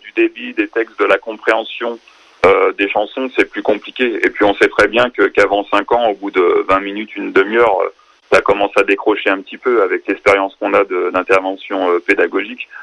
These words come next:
Donc, euh, vu que le spectacle dure à peu près quarante-cinq minutes, euh, entre quarante-cinq minutes et une heure, euh, ceux qui prennent le plus, euh, ça... Euh, dans les oreilles, c'est plus les, les plus grands, quoi, à partir de, de cinq, six, sept, quoi.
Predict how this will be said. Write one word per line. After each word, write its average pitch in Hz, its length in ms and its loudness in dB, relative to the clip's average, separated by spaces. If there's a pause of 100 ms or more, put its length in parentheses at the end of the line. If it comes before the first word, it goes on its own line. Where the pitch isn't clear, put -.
(100)
Donc, 104 240 2
euh, 101 160 4
vu 117 160 -4
que 113 120 -4
le 110 220 4
spectacle 117 480 0
dure 104 180 2
à 95 80 2
peu 104 140 -4
près 104 220 -2
quarante-cinq 104 400 -4
minutes, 107 340 -8 (100)
euh, 92 200 2
entre 92 280 -2
quarante-cinq 101 420 0
minutes 104 320 -6
et 98 40 2
une 98 160 -2
heure, 117 200 2 (380)
euh, 90 460 2 (240)
ceux 120 120 0
qui 113 200 -14
prennent 110 240 2
le 107 200 2
plus, 123 320 -10 (140)
euh, 95 360 2 (120)
ça... 95 480 2 (680)
Euh, 92 180 2
dans 95 160 2
les 92 140 -2
oreilles, 113 320 2
c'est 95 120 -8
plus 104 180 -14 (100)
les, 95 120 0
les 92 140 -2
plus 110 200 -8
grands, 107 280 0
quoi, 87 200 -2
à 82 40 -8
partir 98 380 -2
de, - 320 -2
de 87 200 -4
cinq, 98 200 2 (160)
six, 98 160 -12 (160)
sept, 98 200 2
quoi. - 180 -4